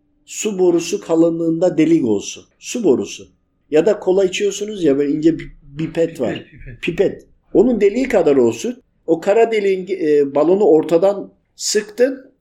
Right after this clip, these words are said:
Speaker 1: pipetin deliği kadar delik var. Bir tarafı bizim buradaki madde boyutu, dünya, öbür tarafı da kabir hayatı, ahiret, berzah alemi falan denilen o alem.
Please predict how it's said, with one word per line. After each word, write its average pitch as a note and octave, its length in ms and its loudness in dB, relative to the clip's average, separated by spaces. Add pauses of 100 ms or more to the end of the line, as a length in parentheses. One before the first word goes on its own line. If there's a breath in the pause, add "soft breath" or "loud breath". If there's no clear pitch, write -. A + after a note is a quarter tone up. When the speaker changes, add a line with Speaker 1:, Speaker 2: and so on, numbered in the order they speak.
(140)
Speaker 1:
pipetin A#3 760 -4
deliği A3+ 320 2
kadar G#3 360 2
delik G#3 280 -4
var. A#2 220 0 (400)
Bir C#4 120 2
tarafı G3+ 480 2
bizim F#3+ 340 0
buradaki F#3 520 2
madde E3 560 0
boyutu, C3+ 680 2
dünya, F3+ 480 0 (280 loud breath)
öbür G#3+ 260 4
tarafı F3+ 400 0
da B3 260 -2 (380)
kabir G3+ 280 0
hayatı, D3+ 580 2
ahiret, E3 640 0 (460)
berzah F3 480 4
alemi D3 440 2
falan E3 360 2
denilen F3+ 440 4 (360 soft breath)
o C4 140 2
alem. A#2 400 0